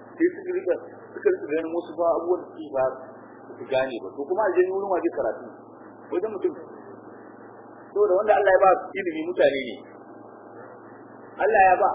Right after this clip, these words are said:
mutane ne ilimi. Saboda haka,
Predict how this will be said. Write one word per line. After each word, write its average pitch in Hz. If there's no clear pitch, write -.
mutane 160
ne 156
ilimi. 131
Saboda 196
haka, 190